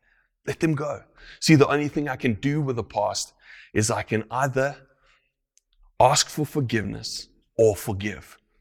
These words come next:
Those are the only two things that I can do regarding the past. I cannot change the past. You cannot change the past. All we can do is let it go. He says, "You're forgetting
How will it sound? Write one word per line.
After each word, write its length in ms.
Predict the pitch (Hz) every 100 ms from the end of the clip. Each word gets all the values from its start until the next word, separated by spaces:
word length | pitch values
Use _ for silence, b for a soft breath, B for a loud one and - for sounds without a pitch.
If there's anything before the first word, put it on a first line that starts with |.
| _ _ _ _ _ -
Those 200 | 127 143
are 40 |
the 180 | 139 -
only 200 | 151 151
two 220 | 127 160
things 360 | 135 156 127 -
that 100 | 110
I 80 | 104
can 200 | - 113
do 180 | 123 107
regarding 460 | 101 104 104 107
the 60 | 104
past. 360 | 120 113 - B B B -
I 200 | 131 139
cannot 440 | - 131 120 110
change 280 | - 110 104
the 60 | 107
past. 300 | 107 85 -
You 160 | 120
cannot 380 | 123 120 113 107
change 280 | - 107 104
the 60 | -
past. 460 | 95 78 - - _ _ _ _ _ _ _ _ _
All 160 | 131 135
we 100 | 131
can 180 | 135 120
do 220 | 104 104 - _ _ _ _ _ _ _ _ _ _ _ _ -
is 180 | 101 95
let 180 | 98 95
it 100 | -
go. 140 | - - _ _ _ _ _ _ _ _ _ _ _ _ _ _
He 100 | 98
says, 280 | - 107 98
"You're 120 | 98
forgetting 760 | - 101 - 127 139 139 139